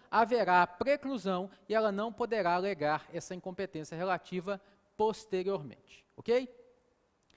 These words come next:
E isso é chamado prorrogatio fori. Então, o que que é prorrogatio fori? O juiz que era inicialmente incompetente,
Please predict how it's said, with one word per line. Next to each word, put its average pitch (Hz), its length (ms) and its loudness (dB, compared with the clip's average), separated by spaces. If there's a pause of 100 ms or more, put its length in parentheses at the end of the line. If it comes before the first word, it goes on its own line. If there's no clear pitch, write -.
(240)
E 233 220 0
isso 277 320 -6
é 214 100 -2
chamado 208 380 -2
prorrogatio 214 640 0
fori. 185 420 0
Então, 214 160 -6
o 226 40 -8
que 262 120 -12
que 247 80 -6
é 226 40 -8
prorrogatio 214 580 -2
fori? 135 440 -6 (280)
O 185 100 -6
juiz 202 320 -6
que - 100 -6
era 202 220 2
inicialmente 233 720 -6
incompetente, 175 760 -10